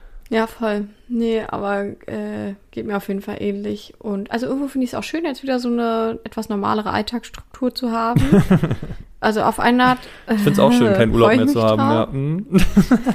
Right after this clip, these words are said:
Speaker 2: <laughs>
Speaker 1: Nein, so, äh, also als, als ob du dich nicht auch irgendwo, als ob du das nicht auch
Speaker 2: Ja, natürlich freue ich mich auf die
Speaker 1: enjoyst,
Speaker 2: Kiddies
Speaker 1: so
Speaker 2: und
Speaker 1: irgendwo.
Speaker 2: Kollegen und Co.
Speaker 1: Das ist eine wilde Nummer. Aber hey, wird schon, ne? Wird super.
Speaker 2: <laughs>
Speaker 1: Ja.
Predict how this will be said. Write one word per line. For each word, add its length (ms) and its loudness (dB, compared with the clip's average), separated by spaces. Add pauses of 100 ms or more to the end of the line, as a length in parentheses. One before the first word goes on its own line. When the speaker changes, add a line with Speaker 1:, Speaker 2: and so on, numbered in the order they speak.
(120)
Speaker 2:
<laughs> 100 -16
Speaker 1:
Nein, 800 6
so, 220 0
äh, 140 2 (280)
also 240 -4
als, 260 -10
als 240 -8
ob 200 -8
du 80 -2
dich 160 4
nicht 240 0
auch 180 2
irgendwo, 480 2
als 220 -4
ob 140 -6
du 100 -6
das 160 -10
nicht 180 -6
auch 200 0 (120)
Speaker 2:
Ja, 680 0 (200)
natürlich 380 2
freue 160 4
ich 80 2
mich 100 2
auf 140 4
die 60 4
Speaker 1:
enjoyst, 160 2
Speaker 2:
Kiddies 220 -2
Speaker 1:
so 120 0
Speaker 2:
und 60 -2
Speaker 1:
irgendwo. 320 -2
Speaker 2:
Kollegen 180 -4
und 60 -10
Co. 200 -8 (540)
Speaker 1:
Das 140 -20
ist 20 -8
eine 140 -4
wilde 240 -2
Nummer. 540 -4 (440)
Aber 220 -2
hey, 480 0 (560)
wird 160 -10
schon, 180 -4
ne? 160 -2 (400)
Wird 120 -20
super. 220 -10 (540)
Speaker 2:
<laughs> 500 -8
Speaker 1:
Ja. 220 -2